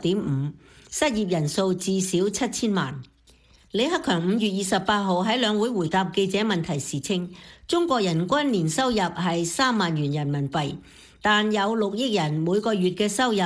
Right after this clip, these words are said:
亦都就係一千元。佢仲話，一千元喺一個中等城市可能租房都困難，而家又碰到疫情。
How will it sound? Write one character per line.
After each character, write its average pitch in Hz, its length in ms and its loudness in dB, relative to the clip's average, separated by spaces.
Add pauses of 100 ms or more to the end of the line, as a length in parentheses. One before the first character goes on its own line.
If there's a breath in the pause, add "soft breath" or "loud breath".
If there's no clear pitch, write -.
(120)
亦 170 160 0
都 233 180 0
就 214 160 0
係 156 180 0
一 208 220 0
千 208 240 -2
元。 147 260 -4 (400 loud breath)
佢 254 120 2
仲 233 200 2
話， 185 280 0 (240 loud breath)
一 330 140 2
千 330 240 2
元 175 320 2
喺 220 240 0
一 302 60 0
個 233 180 0
中 277 240 0
等 220 180 2
城 160 300 0
市 175 340 0
可 196 200 0
能 165 200 -2
租 233 220 2
房 180 260 0
都 196 140 0
困 160 240 -2
難， - 240 -6 (420 loud breath)
而 165 120 0
家 220 180 2
又 190 160 0
碰 175 240 0
到 185 140 2
疫 202 180 -2
情。 151 360 -8